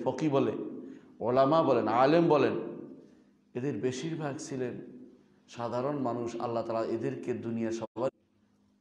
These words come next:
রাসূলুল্লাহ সাল্লাল্লাহু আলাইহি ওয়াসাল্লাম বলতে হয়, "স্বভাব যখনই আমি বলি সাল্লাল্লাহু আলাইহি ওয়াসাল্লাম, আপনারাও বলবেন।" এই জন্য রাসূলুল্লাহ সাল্লাল্লাহু আলাইহি ওয়াসাল্লাম বলেছেন,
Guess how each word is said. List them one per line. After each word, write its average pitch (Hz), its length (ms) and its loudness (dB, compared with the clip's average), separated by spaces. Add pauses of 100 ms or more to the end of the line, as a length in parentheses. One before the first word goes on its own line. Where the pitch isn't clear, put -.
(300)
রাসূলুল্লাহ 139 480 0
সাল্লাল্লাহু 147 420 2
আলাইহি 151 140 4
ওয়াসাল্লাম 139 240 0
বলতে 160 120 -2
হয়, 143 100 2
"স্বভাব 139 560 0 (280)
যখনই 135 400 2
আমি 151 160 4
বলি 120 440 0
সাল্লাল্লাহু 131 560 4
আলাইহি 139 200 2
ওয়াসাল্লাম, 165 240 -4
আপনারাও 127 360 2
বলবেন।" 113 340 2 (1000)
এই 147 140 4
জন্য 170 160 6
রাসূলুল্লাহ 175 420 4
সাল্লাল্লাহু 160 400 2
আলাইহি 160 220 4
ওয়াসাল্লাম 160 180 0
বলেছেন, 151 380 2